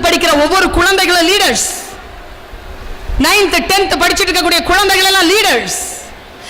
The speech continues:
Just develop the leadership quality. உள்ளுக்குள்ள ஒரு பொறுப்பு வரட்டும். லீடர்ஷிப்ங்கிறது வந்து ரெஸ்பான்சிபிலிட்டிங்க. நான் உங்க மேடம் இருக்காங்களே,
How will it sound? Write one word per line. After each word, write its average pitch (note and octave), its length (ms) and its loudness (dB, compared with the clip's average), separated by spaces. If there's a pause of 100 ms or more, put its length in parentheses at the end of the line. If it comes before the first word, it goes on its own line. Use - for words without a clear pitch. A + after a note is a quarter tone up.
(220)
Just F4 240 2 (160)
develop G4 320 2 (100)
the D#4 140 2
leadership F4+ 500 0 (120)
quality. G4+ 420 2 (1400)
உள்ளுக்குள்ள G4 400 2
ஒரு E4 100 4 (180)
பொறுப்பு G4 360 2
வரட்டும். D4+ 400 2 (260)
லீடர்ஷிப்ங்கிறது F4 760 2
வந்து D4+ 220 2
ரெஸ்பான்சிபிலிட்டிங்க. D4+ 840 2 (1040)
நான் C#4 200 2
உங்க C4 140 2 (1120)
மேடம் F4+ 320 2
இருக்காங்களே, C#4 340 2